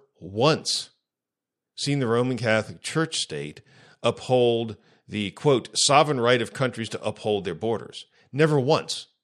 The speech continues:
Not even once. I mean, it, what that is, it's, it's a rhetorical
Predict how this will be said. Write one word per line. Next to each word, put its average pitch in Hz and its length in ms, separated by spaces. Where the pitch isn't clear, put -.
Not 160 140
even 160 300
once. 117 420
I - 60
mean, 156 160
it, 139 240
what 208 180
that 233 220
is, 117 260
it's, 95 300
it's 120 240
a 110 220
rhetorical 101 840